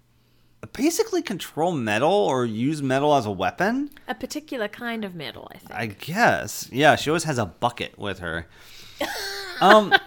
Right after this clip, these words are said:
Speaker 1: right? A bucket of, like, metal.
Speaker 2: It's really funny.
Speaker 1: I love Katie Sackhoff,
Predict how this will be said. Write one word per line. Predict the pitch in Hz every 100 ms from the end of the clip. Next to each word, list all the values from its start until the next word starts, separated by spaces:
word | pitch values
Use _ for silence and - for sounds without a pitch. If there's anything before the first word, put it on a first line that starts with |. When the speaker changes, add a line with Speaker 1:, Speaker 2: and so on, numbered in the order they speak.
| - 185
Speaker 1:
right? | 143 151 277 330
A | 143
bucket | - 165 226
of, | 214 185
like, | 202 175
metal. | 190 254 131 -
Speaker 2:
It's | - 294 -
really | 285 320 359
funny. | - 214 285 339 - - - _ _ _ _ _ _ _ _ _ _ -
Speaker 1:
I | 339 381 453 466 415 359
love | 202 180 208 233 285 339 -
Katie | - 277 269 262
Sackhoff, | - 262 247 247 240 240 226